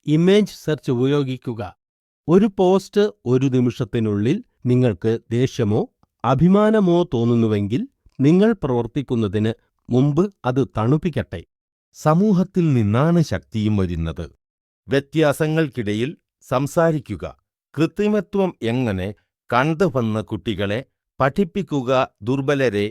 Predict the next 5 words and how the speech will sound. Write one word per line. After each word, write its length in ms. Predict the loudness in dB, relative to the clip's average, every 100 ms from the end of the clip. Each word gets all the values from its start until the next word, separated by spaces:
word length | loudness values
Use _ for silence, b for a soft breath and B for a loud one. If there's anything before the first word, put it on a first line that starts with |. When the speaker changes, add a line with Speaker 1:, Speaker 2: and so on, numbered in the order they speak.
| _
Speaker 2:
സംരക്ഷിക്കുന്ന 960 | -8 -4 -2 -4 -6 -8 -8 -6 -2 -4
പ്രാദേശിക 840 | -4 -4 -2 -2 -4 -6 -4 -4
മധ്യസ്ഥരെയും 960 | -2 -6 -6 -4 -6 -4 -6 -6 -6 -8 -10 _ -6
നിയമസഹായ 840 | -4 0 0 -2 -4 -8 -6 -6 -6 -8 _ -14
ഗ്രൂപ്പുകളെയും 840 | -6 -4 -4 -6 -6 -4 -4